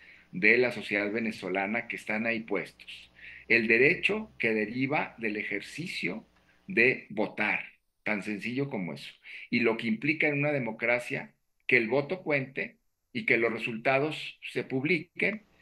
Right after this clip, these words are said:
que sean imparciales y que lleven a los candidatos y candidatas ganadores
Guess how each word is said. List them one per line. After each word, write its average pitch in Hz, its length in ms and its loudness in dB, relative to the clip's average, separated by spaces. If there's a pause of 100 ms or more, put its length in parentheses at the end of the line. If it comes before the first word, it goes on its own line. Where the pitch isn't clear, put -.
(140)
que 113 140 4
sean 123 200 2
imparciales 151 800 -2 (300)
y 131 140 -2
que 127 120 6
lleven 190 600 4 (140)
a 120 120 2
los 113 200 -4
candidatos 127 640 0
y 139 80 -6
candidatas 113 540 -2
ganadores 113 720 -4